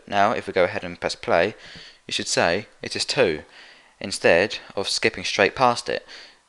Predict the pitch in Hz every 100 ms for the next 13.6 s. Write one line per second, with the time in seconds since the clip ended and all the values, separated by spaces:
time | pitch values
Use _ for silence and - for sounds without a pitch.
0 | _ - 92 - 123 113 113 101 87 110
1 | - 117 - - 85 98 - - 90 107
2 | 73 98 120 - - 107 107 - - 110
3 | - 95 95 117 110 127 - - - -
4 | 104 - 113 101 98 107 - 78 - -
5 | - - - - 110 117 107 107 98 85
6 | 101 - _ _ 98 92 92 87 113 -
7 | 120 - - 73 - - 76 - - -
8 | - 98 92 92 78 - 82 - 80 139
9 | 120 - 101 101 101 98 - _ - 101
10 | 82 95 - 95 - 120 87 65 - -
11 | - _ _ _ _ 73 73 - 113 98
12 | 80 - - 62 - 82 117 123 - 98
13 | 87 - - - 50